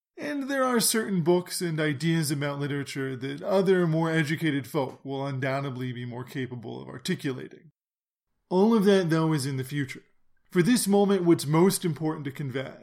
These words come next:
is that you, dear listener, and I are now embarked upon a quest together.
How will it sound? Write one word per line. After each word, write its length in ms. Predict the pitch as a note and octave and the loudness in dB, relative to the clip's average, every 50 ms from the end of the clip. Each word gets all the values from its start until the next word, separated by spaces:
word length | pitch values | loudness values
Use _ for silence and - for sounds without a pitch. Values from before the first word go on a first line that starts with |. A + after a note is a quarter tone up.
| - - | -16 -2
is 160 | - F3 D3 | 0 0 4
that 160 | C#3+ F3 F3 | 4 4 4
you, 460 | F3 E3 E3 G3 G#3 G#3 G#3 G3+ F#3+ F3+ | 4 2 2 2 4 4 4 2 0 0
dear 260 | D#3 E3 F3 E3+ E3 | 0 2 2 2 4
listener, 480 | D#3+ E3 E3+ E3 - - F3 E3 D#3+ | 4 4 4 4 2 -2 -2 -2 -2
and 100 | D#3 D3+ | -2 -2
I 360 | D3 D3 C#3+ D3 C#3+ C#3+ C#3 B2+ _ - | -2 -4 -4 -4 -4 -6 -6 -8 _ -2
are 160 | F3 D#3 D#3 | 0 2 2
now 300 | D3 D#3 D#3 D#3+ E3+ F3+ | 2 2 2 2 2 0
embarked 500 | E3+ D#3 C3+ B2 D3+ D3+ D#3 D3+ - - | 0 -2 0 2 2 2 2 2 0 -4
upon 260 | D#3 - D3 D3+ C#3+ | -6 -4 -4 -4 -4
a 60 | C3+ | -6
quest 480 | C3 - - F3 D#3+ D3 B2+ - - - | -8 -4 0 2 2 2 2 -2 -8 -8
together. 440 | C#3+ - A#2 A#2 - - - - | -10 -12 -12 -16 -16 -18 -20 -20